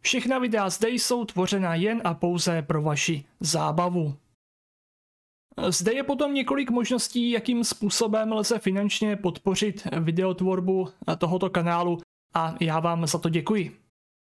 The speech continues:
Veškeré vaše dotazy potom můžete směřovat na moji oficiální e-mailovou adresu.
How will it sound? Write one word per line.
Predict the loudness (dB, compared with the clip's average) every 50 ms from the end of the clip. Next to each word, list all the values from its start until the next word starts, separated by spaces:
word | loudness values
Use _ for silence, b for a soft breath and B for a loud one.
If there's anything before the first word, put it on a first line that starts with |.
| _ _ _ _ _ _ _ _ _ _ _ _ _ _ _ _ -2 0
Veškeré | 0 2 2 2 0 0 0 0 0 2 2 2
vaše | 2 0 0 0 0 0
dotazy | 0 0 2 0 0 2 0 0 0 0
potom | 0 -2 0 0 0 0 0 0 0
můžete | 0 0 2 0 0 0 0 0
směřovat | 0 0 0 0 0 0 0 0 0 0 0 0 0
na | 0 2 2
moji | 2 0 0 0 0 0 0
oficiální | -2 -2 -2 -2 -2 0 0 0 0 2 0 0 0 0 2 0 0 -2 -4 -8 _ _ _ _ _ -2 0
e-mailovou | 0 2 2 2 2 2 2 2 0 0 0 0 0
adresu. | 0 0 0 0 0 0 0 -2 -2 -4